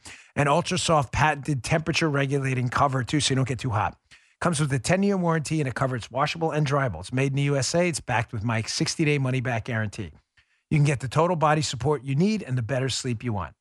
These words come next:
How do you get it? Go to my pillow dot com and click on the radio listener square. That's my pillow dot com. Click on the radio listener square or call eight hundred nine five one seven one six three.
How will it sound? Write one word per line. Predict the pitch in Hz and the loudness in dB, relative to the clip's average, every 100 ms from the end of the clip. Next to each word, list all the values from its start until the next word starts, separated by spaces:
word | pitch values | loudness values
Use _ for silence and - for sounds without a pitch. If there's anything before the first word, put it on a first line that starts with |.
| _ _ - | _ _ 0
How | 135 | 2
do | 156 | 4
you | 160 | 2
get | 143 165 | 2 2
it? | 196 - _ _ _ | 0 -6 _ _ _
Go | 156 151 | 0 0
to | 135 | 2
my | 135 151 175 | 4 4 2
pillow | - 175 175 | 0 2 2
dot | 165 151 143 | 2 0 -2
com | - 127 104 | -2 -4 -2
and | 98 | -4
click | - 143 143 | -4 -2 2
on | 131 | 2
the | 123 | 2
radio | 104 135 151 160 156 | 0 0 2 2 0
listener | 151 - 143 135 | -2 -2 -2 -4
square. | - - 113 87 87 - _ _ _ _ 113 | -4 -4 -2 -2 -6 -14 _ _ _ _ -8
That's | - | 0
my | 131 135 | 2 2
pillow | 151 156 | 2 0
dot | 160 170 | 2 0
com. | - 120 104 101 _ _ - | 0 -2 -2 -6 _ _ -6
Click | 139 143 | -2 0
on | 127 | 2
the | 117 | 0
radio | 135 151 156 | 0 0 0
listener | 147 - 147 | -2 -4 -6
square | - 120 104 | -4 -4 -4
or | 110 | -4
call | 135 120 - - | -2 -2 -4 -2
eight | 160 147 | 0 2
hundred | 151 139 135 | 2 2 2
nine | 127 135 | 2 0
five | - 135 135 | 2 2 2
one | 127 123 | 2 0
seven | - 117 117 | 0 0 2
one | 110 107 | 2 0
six | - 107 - | -2 -6 -8
three. | 95 | -10